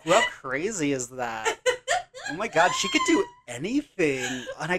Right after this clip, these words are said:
just wouldn't be able to stop her. She's totally a free agent. Ooh, what if she goes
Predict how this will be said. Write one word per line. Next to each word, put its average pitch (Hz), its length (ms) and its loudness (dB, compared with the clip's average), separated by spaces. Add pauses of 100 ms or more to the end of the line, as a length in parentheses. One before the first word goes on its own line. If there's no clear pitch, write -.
just 208 320 -10
wouldn't 233 220 -12
be 131 100 -16
able 135 180 -12
to 139 80 -12
stop - 520 0
her. 147 280 -4 (400)
She's - 300 -6 (160)
totally 294 460 2
a 302 60 -6
free 285 440 0
agent. 285 680 -2 (520)
Ooh, 247 320 -2
what 190 220 2
if 226 100 -14
she - 140 -4
goes 214 300 2